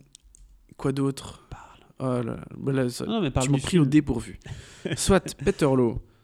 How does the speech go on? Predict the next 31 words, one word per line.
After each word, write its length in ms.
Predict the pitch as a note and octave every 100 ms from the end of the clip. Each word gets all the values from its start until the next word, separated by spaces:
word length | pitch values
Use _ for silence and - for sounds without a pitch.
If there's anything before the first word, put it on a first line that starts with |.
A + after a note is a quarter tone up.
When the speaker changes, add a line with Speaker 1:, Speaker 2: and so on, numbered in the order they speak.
| _ _
Speaker 1:
C'est 100 | D3
Speaker 2:
Oui. 60 |
Speaker 1:
un 80 | C#3
film 200 | D3+ A#3+
que 100 | G#3
j'ai 120 | C3+ C3
découvert 460 | C3 - C3+ C#3
il 60 | B2+
y 40 |
a 220 | B2 B2+
six 220 | B2+ - D3
mois, 200 | F3+ B3+
plus 280 | - D#3+ D3
ou 40 | D#3
moins, 180 | F#3+ C4+ - _
à 180 | - C#3
Mostra 300 | B2 B2+ C3
de 80 | C3
Venise. 380 | C3+ F#3 G#3+ G#3 _ _ _ - - - - _ _ C#3+
Euh, 520 | C#3 C3+ C#3 C#3 C3+
et 100 | -
pour 240 | D3 D3+ - _ _ _ _
être 340 | D#3 E3 - -
tout 180 | - B3+
à 60 | F3+
fait 160 | -
transparent 760 | F#3+ F#3 F#3 - D3+ D3+ D3+ D3
et 160 | C3 -
honnête 300 | C3+ D3 C#3
avec 240 | B2 B2
toi, 200 | - A3